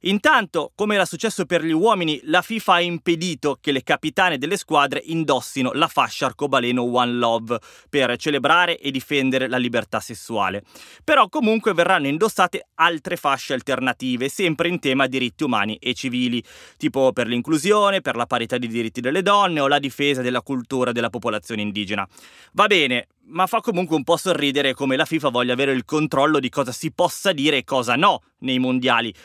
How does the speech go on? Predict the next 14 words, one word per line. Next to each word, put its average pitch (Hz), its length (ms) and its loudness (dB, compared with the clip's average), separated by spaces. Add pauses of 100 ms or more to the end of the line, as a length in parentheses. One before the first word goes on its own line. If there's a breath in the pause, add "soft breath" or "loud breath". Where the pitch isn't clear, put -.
(120)
cercando 165 420 0
di 135 160 -2
promuovere 220 540 2
alcuni 147 340 -2
concetti, 127 600 -4
stando 180 360 0
però 190 300 0
ben 143 220 0
attenta 127 600 -2
a 143 140 -6
non 185 200 -2
pestare 160 420 0
i 160 80 -8
piedi 127 280 -4